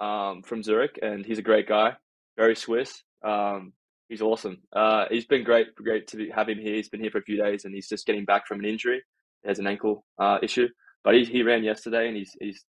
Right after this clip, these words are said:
doing well here in Boulder. So we're excited to have him, um, part of the team and, um, bring in some European vibes as well as Carmela.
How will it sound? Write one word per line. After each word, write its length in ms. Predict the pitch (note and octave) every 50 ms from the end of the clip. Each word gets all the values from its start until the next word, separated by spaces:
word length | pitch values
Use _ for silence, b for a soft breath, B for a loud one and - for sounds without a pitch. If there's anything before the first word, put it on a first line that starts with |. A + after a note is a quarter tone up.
| _ _ _
doing 220 | A2 A2 G#2 G2+
well 180 | G2 G2 G2+ G#2
here 240 | G#2+ G2+ G2+ G2+ G2+
in 100 | G2 F#2+
Boulder. 320 | G2 G2+ G#2 G#2+ A2+ A#2+
So 280 | - - - G#2 G2+ G2 B B B B B B B
we're 80 | - G#2
excited 260 | - - G#2+ G2+ G2+
to 80 | G#2 G2+
have 160 | G2 G2 G2+
him, 220 | G#2 G2+ G2+ G#2+ - -
um, 220 | G2 F#2+ F#2+ F#2
part 200 | - G#2+ G2 G2
of 60 | G2
the 80 | F#2+ -
team 260 | - G2 G#2+ A2 A2+
and, 200 | G2+ F#2+ F#2+ F#2 - _ _ _ _ _ _ _ _ _ _ _ -
um, 220 | - G2+ G2 F#2+
bring 160 | F#2 G2 G2+ G2
in 80 | G2
some 180 | F#2+ - G#2 G2
European 400 | G2 G2 F#2+ - G#2 G#2 G#2 G#2+
vibes 420 | A2 A2 A2+ A2+ A2 - - -
as 120 | G2+ G2 -
well 220 | G2 F#2+ G2 G2
as 120 | G2 -
Carmela. 520 | - - - G2 G2 G2 G2 G2 G2+ G2+